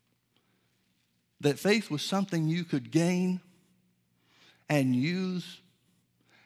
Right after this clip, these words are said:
and utilize to change things in your life, that changed me. Jesus said it this way in Luke chapter seventeen.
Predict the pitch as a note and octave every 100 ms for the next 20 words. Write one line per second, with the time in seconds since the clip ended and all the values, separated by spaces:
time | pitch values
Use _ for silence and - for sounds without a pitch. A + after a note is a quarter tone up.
0 | - C#3+ C#3 C3+ E3+ F#3+ D3 C3 A2+ G#2+
1 | - - _ _ _ _ _ _ _ _
2 | - D3+ - F#3 G3 F#3+ F3 - F3 D#3+
3 | D#3+ D3+ C#3 B2+ D3 D3 - - _ _
4 | _ _ _ _ _ _ _ _ _ _
5 | _ _ _ _ _ _ _ - D3 B2
6 | B2 G#2 - - - - _ _ _ _
7 | _ _ _ _ _ _ _ - - -
8 | D#3 F3+ D3+ - E3+ D3+ F3 F3 D3+ D3+
9 | C3+ D3 - D3+ C3+ B2 D3 B2+ A2+ D3+
10 | C#3